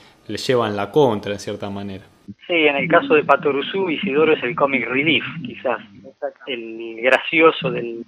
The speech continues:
Speaker 2: de la tira.
Speaker 3: Es tan, digamos, es tan simétrica la relación que después termina su propio,
Speaker 2: Claro,
Speaker 3: propia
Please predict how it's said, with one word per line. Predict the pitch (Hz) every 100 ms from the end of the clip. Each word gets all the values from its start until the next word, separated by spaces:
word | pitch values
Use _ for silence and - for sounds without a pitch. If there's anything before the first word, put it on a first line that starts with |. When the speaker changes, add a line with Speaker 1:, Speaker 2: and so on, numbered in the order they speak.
| _
Speaker 2:
de | -
la | 123 123
tira. | 185 127 113
Speaker 3:
Es | 190 156 -
tan, | 185 180 165 143
digamos, | 139 156 156
es | 131
tan | - 175 -
simétrica | 160 180 175 160 143
la | 135
relación | 135 139 202
que | 185
después | 139 151 147
termina | 135 139 139
su | 131
propio, | - 131 - 120 - _
Speaker 2:
Claro, | 139 131 117 107
Speaker 3:
propia | 110 113 104 - -